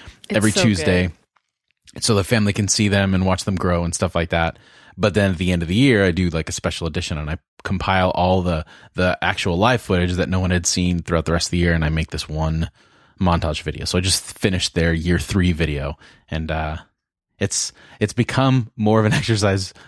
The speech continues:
Speaker 2: like, for me than for anyone else. Like, it started just because my family never, I don't have any, I don't have a lot of pictures from when I was a kid. So I wanted to,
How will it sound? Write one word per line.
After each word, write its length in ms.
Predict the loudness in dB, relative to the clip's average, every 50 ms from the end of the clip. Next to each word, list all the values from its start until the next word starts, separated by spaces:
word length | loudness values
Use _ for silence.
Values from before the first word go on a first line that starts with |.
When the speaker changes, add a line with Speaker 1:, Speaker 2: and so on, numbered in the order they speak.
| -6 -6
Speaker 2:
like, 160 | -6 -6 -2
for 180 | 0 0 2 2
me 300 | 2 2 2 2 2 2
than 160 | 2 0 0
for 200 | 2 2 2 2
anyone 280 | 2 2 2 2 2
else. 200 | 2 2 2 2
Like, 120 | 0 0 0
it 60 | -2
started 360 | 0 0 2 2 2 0 -2
just 160 | -4 -4 -4
because 420 | -6 -6 -4 0 0 0 0 -2 -6 -12 -18 -16 -6 -4
my 120 | -4 -2
family 280 | 0 0 0 0 0 2
never, 420 | 2 0 0 0 0 -2 -2 -4 -8 -6 -2 0
I 20 |
don't 80 | 0 2
have 140 | 2 2
any, 120 | 2 0 0
I 160 | 0 2 2
don't 120 | 2 2
have 80 | 2 0
a 40 | 0
lot 120 | -2 -4
of 60 | -4
pictures 300 | -6 -8 -6 -4 -6 -6
from 140 | -4 -4 -2
when 100 | -2 0
I 60 | 0
was 120 | 0 0 -2
a 40 | -2
kid. 300 | 0 0 0 0 -2 -4 -10 _ _ -8
So 140 | -2 0
I 60 | 2 2
wanted 240 | 4 4 2 2
to, 160 | 0 -2 -2